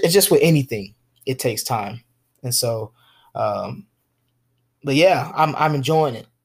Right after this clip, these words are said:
And I hope you guys are enjoying it too, just seeing a different side of me and stuff like that. And this is the third diary. This is diary three. And, um, this is,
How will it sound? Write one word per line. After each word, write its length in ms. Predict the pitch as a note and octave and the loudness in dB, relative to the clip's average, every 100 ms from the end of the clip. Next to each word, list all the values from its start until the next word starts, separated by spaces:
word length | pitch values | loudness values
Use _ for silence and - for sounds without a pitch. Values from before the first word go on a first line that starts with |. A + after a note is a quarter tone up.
| _ | _
And 80 | B2+ | -6
I 60 | B2+ | -4
hope 160 | D3+ | -2
you 60 | C#3 | 2
guys 260 | C#3 C3 | 2 2
are 240 | B2+ C#3+ C#3 | 2 4 2
enjoying 320 | C3 C3+ B2+ | 0 -4 -4
it 120 | A#2 | -8
too, 180 | - B2 | -10 -10
just 180 | A#2 - | -8 -8
seeing 140 | C3 | -8
a 40 | A#2 | -10
different 200 | A#2 A#2 | -10 -6
side 240 | B2 A2+ | -6 -6
of 80 | A2 | -8
me 240 | B2 - _ _ _ _ _ | -14 -16 _ _ _ _ _
and 100 | A#2 | -16
stuff 140 | - A2+ | -12 -12
like 220 | A2+ - | -12 -12
that. 160 | A2+ | -12
And 120 | G#2 A#2+ | -10 -8
this 140 | - | -8
is 300 | A2 - - _ _ - | -8 -10 -12 _ _ -20
the 80 | |
third 300 | - A#2+ A#2+ | -8 -2 -2
diary. 500 | A#2 B2 B2+ G#2+ G2+ - | 0 0 0 -4 -12 -16
This 140 | A2 A#2 | -12 -12
is 100 | - | -10
diary 400 | G#2 A2 A2+ A2 | -8 -6 -6 -10
three. 380 | A#2+ B2+ G2+ _ - - _ _ _ _ - | -10 -10 -10 _ -20 -20 _ _ _ _ -18
And, 200 | G#2+ G2+ | -16 -12
um, 480 | G2+ G2+ G2 G2 G2+ | -10 -10 -10 -12 -14
this 160 | A#2 - | -10 -8
is, 240 | A2 - | -8 -10